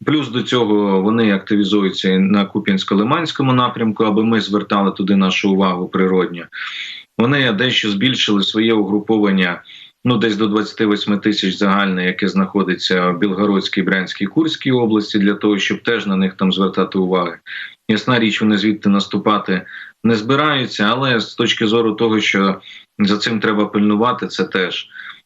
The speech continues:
Ну, тому, власне кажучи, будь-які методи використовують. І те, що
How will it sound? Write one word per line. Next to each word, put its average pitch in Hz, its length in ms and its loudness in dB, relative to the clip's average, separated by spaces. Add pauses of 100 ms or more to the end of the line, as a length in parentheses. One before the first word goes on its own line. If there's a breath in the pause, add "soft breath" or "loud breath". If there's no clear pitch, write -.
(120)
Ну, 135 160 0
тому, 156 300 0
власне 147 300 -2
кажучи, 135 380 -2
будь-які 139 400 -2
методи 135 360 -2
використовують. 92 840 -2
І 95 40 -6
те, 120 160 -2
що 117 380 0